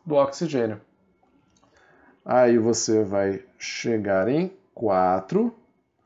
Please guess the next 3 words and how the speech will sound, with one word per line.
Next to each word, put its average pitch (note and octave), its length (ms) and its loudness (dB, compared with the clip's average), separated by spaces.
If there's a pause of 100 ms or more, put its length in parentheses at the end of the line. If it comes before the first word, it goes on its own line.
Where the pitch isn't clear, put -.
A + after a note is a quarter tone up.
(280)
que G3 120 -2
multiplica B2+ 880 0
menos, C#3 960 0